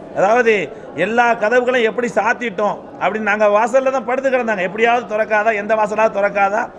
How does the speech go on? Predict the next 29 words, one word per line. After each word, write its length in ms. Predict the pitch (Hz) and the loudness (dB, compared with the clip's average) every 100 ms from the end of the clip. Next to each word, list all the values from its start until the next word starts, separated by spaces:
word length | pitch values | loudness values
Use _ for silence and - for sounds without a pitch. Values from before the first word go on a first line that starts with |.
| - - | -16 -10
எந்த, 380 | 147 196 233 226 | -4 0 2 0
எந்த 220 | 202 226 | 0 0
ஜன்னலாவது 400 | 220 220 220 240 247 | 0 2 2 2 2
திறக்காதா 500 | 208 226 233 226 226 | -2 0 0 2 0
என்று 340 | 208 202 202 - - | -2 -6 -8 -10 -16
இந்த 300 | - 190 180 170 | -2 2 4 2
நாடாளுமன்ற 540 | 196 233 240 233 220 | 2 0 0 -2 -4
தேர்தல்ல 640 | 208 208 196 208 208 170 - - - | -2 -2 0 0 2 0 -2 -12 -2
பாரதிய 300 | 180 220 220 | 0 0 0
ஜனதா 260 | 208 202 | 0 -2
கட்சி 280 | 190 185 220 | -2 -4 -2
என்னது 420 | 180 147 202 214 | -2 -2 -2 -2
தவம் 300 | 170 220 285 | 0 2 2
கிடந்துச்சு 320 | 277 269 233 233 | 2 0 -2 -6
தான் 220 | 226 220 | -4 0
அஇஅதிமுகவுக்கு. 580 | 220 208 196 170 165 165 | 0 0 -4 -2 -2 -2
ஆனா 120 | 208 | -4
எல்லா 400 | 190 220 226 226 | -2 0 2 0
வாசலும் 260 | 208 233 - | -2 -6 0
க்ளோஸ் 140 | 247 247 | 0 0
பண்ணிட்டாங்க. 520 | 226 202 190 147 120 104 - - - - | -4 -4 -4 -4 -6 -10 -16 -18 -18 -10
இப்போ 500 | 196 - 226 262 269 | -8 -4 2 4 4
அவங்களுக்கு 360 | 165 196 196 202 | 0 0 0 0
இருக்கக்கூடிய 420 | 214 220 220 202 | 0 0 0 0
நிர்பந்த 480 | 190 214 233 220 220 | 0 0 0 2 0
நெருக்கடி 420 | 202 208 226 214 | 0 0 0 0
வந்து 220 | 196 202 202 | 0 -2 -2
என்ன 60 | |
செய்யப்பட்டிருக்குன்னா, 720 | 196 - - 175 185 190 147 | 0 -2 -2 -4 -2 0 0